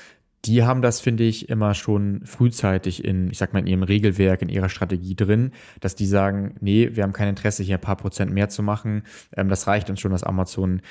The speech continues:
ähm, den und den, ähm, Share hat. Wir wollen ja nicht abhängiger werden oder wir sind hier gerade in ernsthaften Verhandlungen,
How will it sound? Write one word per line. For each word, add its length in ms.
ähm, 240
den 140
und 100
den, 320
ähm, 160
Share 320
hat. 320
Wir 80
wollen 140
ja 40
nicht 140
abhängiger 460
werden 280
oder 140
wir 80
sind 140
hier 80
gerade 280
in 60
ernsthaften 460
Verhandlungen, 580